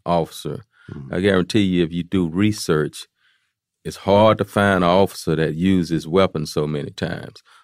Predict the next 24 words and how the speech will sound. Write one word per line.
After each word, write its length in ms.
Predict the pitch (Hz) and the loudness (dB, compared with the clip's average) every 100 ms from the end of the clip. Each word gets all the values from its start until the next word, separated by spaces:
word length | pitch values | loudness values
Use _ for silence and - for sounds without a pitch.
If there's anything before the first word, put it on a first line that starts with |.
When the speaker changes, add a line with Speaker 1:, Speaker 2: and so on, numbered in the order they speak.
| - | -8
Speaker 1:
So 340 | - 90 82 | 0 2 2
my 360 | 78 95 113 127 | 2 2 4 4
investigators 800 | 92 95 120 - 101 90 82 80 | 2 2 0 -2 0 2 2 0
had 220 | 90 80 | 0 0
an 80 | 82 | 0
opportunity, 920 | 90 85 85 - 117 110 76 78 80 - | -2 -2 -6 0 2 4 0 -2 -6 -4
a 40 | |
lot 200 | 90 95 | 0 0
of 60 | 90 | 0
people 240 | 98 85 | -4 -2
don't 200 | 78 80 | -4 -2
know 180 | 95 117 | -2 -2
this, 320 | - - - _ _ _ _ | -4 -10 -16 _ _ _ _
to 360 | - 87 82 - _ _ | 2 2 2 -4 _ _
interview 580 | - 156 107 87 82 78 - _ _ _ _ | 2 4 4 2 -2 -2 -10 _ _ _ _
his 300 | 104 90 92 | 2 4 2
lieutenant, 680 | 98 101 - 160 101 - _ _ _ _ _ _ | 2 2 2 2 2 -4 _ _ _ _ _ _
who 120 | 101 | -2
he 160 | 92 92 | 0 0
was 180 | 90 82 | 0 2
under, 380 | 110 107 76 - - | 2 2 0 -8 -6
that 120 | 85 | -4
had 220 | 82 80 | -2 -2
retired. 560 | 78 80 117 107 87 | -4 -4 0 0 0